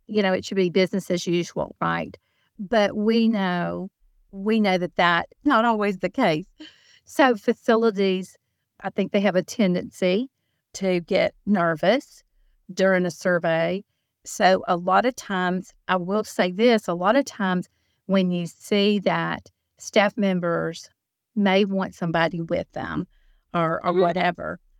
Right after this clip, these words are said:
Speaker 1: I think a lot of times it's not that they're necessarily, there's, there's anything they're hiding or anything like that.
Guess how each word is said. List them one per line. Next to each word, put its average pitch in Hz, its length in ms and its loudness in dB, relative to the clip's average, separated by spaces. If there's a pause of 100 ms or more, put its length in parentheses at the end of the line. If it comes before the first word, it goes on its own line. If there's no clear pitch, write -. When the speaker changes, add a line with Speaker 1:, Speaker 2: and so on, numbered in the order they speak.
Speaker 1:
I 190 80 0
think 208 260 -2
a 190 60 2
lot 185 280 4
of 262 140 0
times 185 640 -4
it's - 280 -6
not 196 260 0
that - 160 -2
they're 190 360 2 (400)
necessarily, 185 760 2
there's, 170 340 -2 (240)
there's 175 340 -4
anything 185 360 0
they're 165 120 -2
hiding 196 540 0
or 165 60 -2
anything 170 260 -6
like 165 220 -6
that. 196 300 2